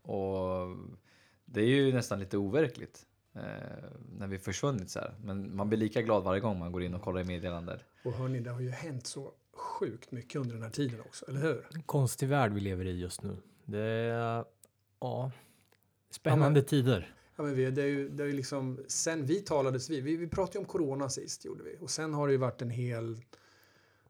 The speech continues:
Speaker 2: ja, det har ju varit hur lång
Speaker 1: Det var i
Speaker 2: tid som
Speaker 1: början
Speaker 2: helst.
Speaker 1: av corona vi började.
Speaker 2: Ja,
Speaker 1: Det var ju
Speaker 2: precis.
Speaker 1: liksom där, det måste
Speaker 2: Precis.
Speaker 1: varit i januari där någonstans.
Speaker 2: Men, men ingen av oss har haft corona i alla fall.
Speaker 3: Nej.
Speaker 2: Det känns ju skönt.
Speaker 1: Ja, det vet jag inte.
Speaker 2: Ja,
Speaker 1: Jag,
Speaker 2: du kanske
Speaker 1: jag,
Speaker 2: har haft
Speaker 1: jag
Speaker 2: det.
Speaker 1: tror jag åkte på det, men,
Speaker 3: Men har
Speaker 1: eh,
Speaker 3: du gjort antikroppstest
Speaker 1: Nej,
Speaker 3: då?
Speaker 1: jag gjorde inte.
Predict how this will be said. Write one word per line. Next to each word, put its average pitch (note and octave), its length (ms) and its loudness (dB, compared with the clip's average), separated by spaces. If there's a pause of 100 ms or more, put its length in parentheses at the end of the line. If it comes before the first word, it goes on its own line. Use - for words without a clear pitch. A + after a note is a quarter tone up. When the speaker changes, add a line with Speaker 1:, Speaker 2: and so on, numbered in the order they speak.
(120)
Speaker 2:
ja, - 200 -8
det - 60 -10
har D3 40 -4
ju D3 60 -4
varit B2 220 -6
hur D3+ 160 2
lång C3 100 8
Speaker 1:
Det C#3 60 10
var D#3 120 10
i F3 60 12
Speaker 2:
tid C3+ 80 6
som E3+ 100 10
Speaker 1:
början F3 200 8
Speaker 2:
helst. E3 140 4
Speaker 1:
av - 40 -6
corona C3+ 300 6
vi A#2+ 100 0
började. A#2+ 360 4
Speaker 2:
Ja, C3 140 0
Speaker 1:
Det A#2 60 0
var D#3+ 100 8
ju D#3+ 60 10
Speaker 2:
precis. C3+ 180 6
Speaker 1:
liksom A#2+ 100 2
där, G#2 140 8
det G#2+ 60 6 (100)
måste - 40 2
Speaker 2:
Precis. C#3+ 160 2
Speaker 1:
varit F3 140 4
i C3 60 2
januari A2 480 6
där E2+ 100 -2
någonstans. F2+ 520 -2
Speaker 2:
Men, G3 80 4
men A3+ 80 2
ingen G3+ 240 4
av F3+ 280 8
oss D3+ 140 6
har F3+ 60 6
haft F#3+ 160 2
corona A#2+ 320 0
i - 20 -8
alla C#3 100 -8
fall. - 180 -12 (120)
Speaker 3:
Nej. A#2 340 0 (280)
Speaker 2:
Det D#3+ 120 2
känns D3 200 2
ju B2 60 0
skönt. G#2+ 120 -2 (100)
Speaker 1:
Ja, C3 60 8
det D#3+ 80 6
vet A#2+ 180 2
jag E2+ 80 -4
inte. - 240 -6 (220)
Speaker 2:
Ja, - 120 -4
Speaker 1:
Jag, C3+ 100 6
Speaker 2:
du B2+ 60 0
kanske C3 220 6
Speaker 1:
jag, G3 40 4
Speaker 2:
har - 20 2
haft G#3 120 0
Speaker 1:
jag A#2+ 120 10
Speaker 2:
det. - 40 -8
Speaker 1:
tror B2+ 180 6
jag G#2+ 100 8
åkte G2+ 180 -2
på G#2+ 220 0
det, - 100 -2
men, G2+ 200 0
Speaker 3:
Men G2+ 120 4
har C#3 220 10
Speaker 1:
eh, C#3 60 10
Speaker 3:
du C3+ 160 8 (160)
gjort C3+ 280 0
antikroppstest B2+ 760 -2
Speaker 1:
Nej, C3+ 120 0
Speaker 3:
då? C#3 80 2
Speaker 1:
jag C#3 60 8
gjorde C#3 220 6
inte. A2+ 140 2